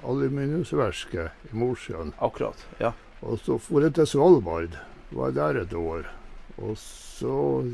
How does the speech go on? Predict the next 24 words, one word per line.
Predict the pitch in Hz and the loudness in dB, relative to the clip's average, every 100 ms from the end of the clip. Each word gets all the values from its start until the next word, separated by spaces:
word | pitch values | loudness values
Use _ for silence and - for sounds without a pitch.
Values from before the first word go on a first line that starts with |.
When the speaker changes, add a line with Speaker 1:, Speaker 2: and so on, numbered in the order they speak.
| 117 | -6
Speaker 1:
jobbet | 120 139 - 180 120 127 | -4 -4 -4 -4 -2 0
jeg | 131 143 | -2 -2
vel | 127 117 | -4 -4
på, | - 123 - - - - - - - - - - - - - - | -2 -4 -4 -12 -20 -20 -20 -20 -20 -20 -20 -20 -20 -20 -20 -2
i | 127 135 110 - | 0 0 -4 -4
leiefirma, | 135 127 151 151 175 143 151 123 95 87 80 | 0 6 8 10 8 8 8 8 4 -2 -4
og | 87 | -6
så, | - - | -10 -12
så | - - 95 123 113 - - | -12 -8 -2 -2 -4 -12 -18
tok | - 135 131 - | -6 -4 -4 -4
jeg | 143 135 | -2 0
vel | 131 117 | -2 0
sånn, | 131 120 123 120 | 0 2 2 2
eh, | 113 104 101 92 | 2 0 -2 -4
ja, | 87 85 80 - - - | -6 -6 -10 -14 -18 -10
yrkesskole | 120 120 - 147 - - 165 - 175 135 101 82 | -6 -6 0 0 0 4 4 6 4 6 4 0
på | 95 107 87 - - - - - - - - - - - - - - - - | 0 2 0 -4 -16 -20 -20 -20 -20 -20 -20 -20 -20 -20 -20 -20 -20 -20 -2
plate | 120 131 143 131 | 0 2 2 4
og | 131 | 2
sveis | 104 131 135 101 - 90 | 2 4 4 2 -2 -6
og | 85 - - - - | -6 -10 -16 -20 -10
Speaker 2:
Ja. | 117 110 98 - | 0 0 0 -10
Var | - 135 | -2 4
det, | 147 | 4